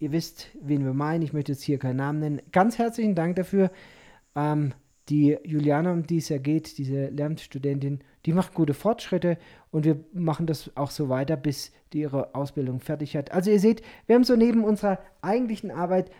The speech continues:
das ein oder andere Hilfsprojekt hier laufen und immer wieder aus unserem Freundeskreis, Unterstützerkreis Leute, die da mithelfen.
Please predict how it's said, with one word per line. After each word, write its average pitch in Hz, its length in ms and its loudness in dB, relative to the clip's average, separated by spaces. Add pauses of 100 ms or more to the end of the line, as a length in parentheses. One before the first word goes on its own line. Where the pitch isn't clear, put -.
das 160 160 0
ein 214 180 2
oder 196 160 0
andere 175 220 2
Hilfsprojekt 175 640 0
hier 165 180 0
laufen 151 320 0
und 151 140 -6
immer 190 240 0
wieder 180 240 2 (160)
aus 156 120 -6
unserem 156 220 -2
Freundeskreis, 160 640 -4
Unterstützerkreis 143 720 -8
Leute, 156 240 -4
die 143 120 -10
da 131 120 -2
mithelfen. 147 540 -2